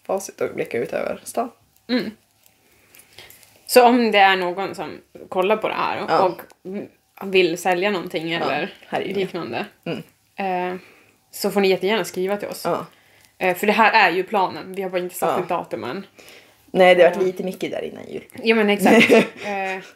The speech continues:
Speaker 2: och vi, ja. Lite mycket med jobbet och sen gjorde vi så mycket. Det blev kal
Speaker 1: Ja.
Speaker 2: på kal.
Speaker 1: Ja.
Speaker 2: Eh,
Speaker 1: Men vi kan i
Speaker 2: så.
Speaker 1: alla fall, eh, säga att det blir,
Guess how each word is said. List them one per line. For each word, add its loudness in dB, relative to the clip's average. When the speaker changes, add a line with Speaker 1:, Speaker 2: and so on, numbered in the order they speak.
Speaker 2:
och -2
vi, 2
ja. 2
Lite 2
mycket 4
med 0
jobbet 2
och -6
sen -4
gjorde 2
vi -2
så -6
mycket. -2
Det -4
blev 0
kal 2
Speaker 1:
Ja. 2
Speaker 2:
på -4
kal. 2
Speaker 1:
Ja. 6
Speaker 2:
Eh, -8
Speaker 1:
Men 6
vi 6
kan 2
i 4
Speaker 2:
så. 4
Speaker 1:
alla 4
fall, 2
eh, 0
säga -4
att -8
det 0
blir, 0